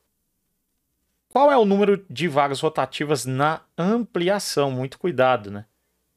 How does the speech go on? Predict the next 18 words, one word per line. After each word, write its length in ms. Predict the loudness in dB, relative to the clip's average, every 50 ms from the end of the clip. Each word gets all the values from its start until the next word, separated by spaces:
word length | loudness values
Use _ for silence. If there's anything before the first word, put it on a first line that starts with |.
| _ _ _ _ _ _ _ _ _ _ _ _ _ _ _ _ _ _
Ora, 180 | 0 2 2 2
se 280 | 0 -2 -2 0 2 2
antes 560 | 2 2 0 0 -2 -4 -4 -4 -6 -10 _
a 100 | -4 -4
gente 240 | -4 -4 -6 -8 -10
tinha 280 | -10 -6 -4 -4 -4 -4
duzentas 760 | -2 -2 -2 -2 -2 -2 -2 -2 -2 -2 -2 -2 -2 -2 -2
vagas 520 | 0 0 2 2 0 -2 -4 -6 -4 -2
e 60 | 0
agora 360 | 0 0 0 0 0 0 0 -2
nós 220 | -4 -6 -8 -10
temos 440 | -12 -12 -10 -10 -10 -10 -10 -12 -12
duzentas 520 | -10 -8 -8 -6 -6 -8 -8 -10 -12 -10 -8
e 40 |
oitenta 340 | -8 -8 -8 -12 -14 -12 -10
e 40 | -10
oito 280 | -10 -10 -10 -10 -12 -8
vagas, 760 | -4 -2 0 0 0 -2 -4 -8 -6 -8 -10 -10 -12 -16